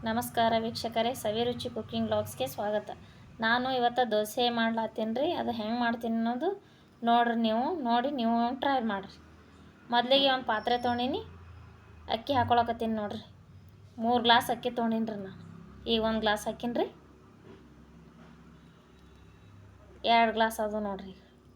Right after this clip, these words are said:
ಮೂರು ಗ್ಲಾಸ್ ರೀ. ಮೂರು ಗ್ಲಾಸ್ ಅಕ್ಕಿ ಹಾಕೀನಿ ನೋಡ್ರಿ. ಸ್ವಚ್ಛಗೆ ಹಸನ್ ಮಾಡೇನಿ ರೀ. ಒಂದು ಗ್ಲಾಸ್ ಉದ್ದಿನ ಬೇಳೆ ತೊಗೊಂಡೀನಿ ರೀ.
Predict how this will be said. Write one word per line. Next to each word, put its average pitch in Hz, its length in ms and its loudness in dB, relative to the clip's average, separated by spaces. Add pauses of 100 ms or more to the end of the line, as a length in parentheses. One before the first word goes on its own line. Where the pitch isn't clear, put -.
(3500)
ಮೂರು 240 280 2
ಗ್ಲಾಸ್ 233 300 2
ರೀ. - 140 -12 (640)
ಮೂರು 233 260 2
ಗ್ಲಾಸ್ 233 260 4
ಅಕ್ಕಿ 226 260 0
ಹಾಕೀನಿ 247 300 -2
ನೋಡ್ರಿ. 220 360 -4 (1700)
ಸ್ವಚ್ಛಗೆ 226 720 0
ಹಸನ್ 220 300 -4
ಮಾಡೇನಿ 220 320 0
ರೀ. 330 180 2
ಒಂದು 226 300 2
ಗ್ಲಾಸ್ 226 280 2
ಉದ್ದಿನ 226 300 0
ಬೇಳೆ 226 200 2
ತೊಗೊಂಡೀನಿ 233 340 -2
ರೀ. - 140 -14